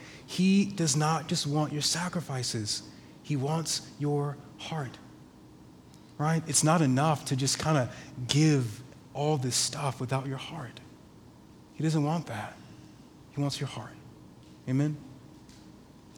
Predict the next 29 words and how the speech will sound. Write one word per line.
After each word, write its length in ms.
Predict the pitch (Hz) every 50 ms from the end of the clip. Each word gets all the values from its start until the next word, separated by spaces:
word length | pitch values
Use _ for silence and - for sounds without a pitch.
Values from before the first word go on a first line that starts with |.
| - - - - - - -
Let's 160 | - 131 - 156
look 80 | 143
at 60 | 143
our 80 | 131 123
last 260 | 120 113 98 - -
point. 260 | - - 113 113 107 - - - - - - - - - - - - - - - - - - - - -
Our 80 | 135 127
last 240 | 131 139 135 - -
point 200 | - 139 131 123
is 120 | 120 110
this, 400 | 117 117 113 - - - - - - - - - - - - - - - - - - - -
Christ's 640 | - - 139 143 143 135 - - - - - - - - - - -
promise 640 | - - 127 123 120 - - - - - - - - - - - - - - - - - - -
of 100 | 117 -
grace. 400 | 113 - - - - - - - - - - - - - - - - - - - - - - - - - - - - - - - - -
His 120 | 135 -
promise 680 | - - - 143 127 117 117 110 - - - - - - - - - - - - - - - - - - -
of 140 | 127 123 117
grace. 280 | 127 127 120 113 -
So 140 | - - 147
not 240 | 135 139 151 160 -
only 200 | 165 156 156 147
do 100 | 135 139
we 80 | 135
see 240 | 131 - - 151 143
our 120 | 139 139 139
need 200 | 139 139 139 131
of 80 | 123
grace, 460 | 123 113 113 113 123 - - - -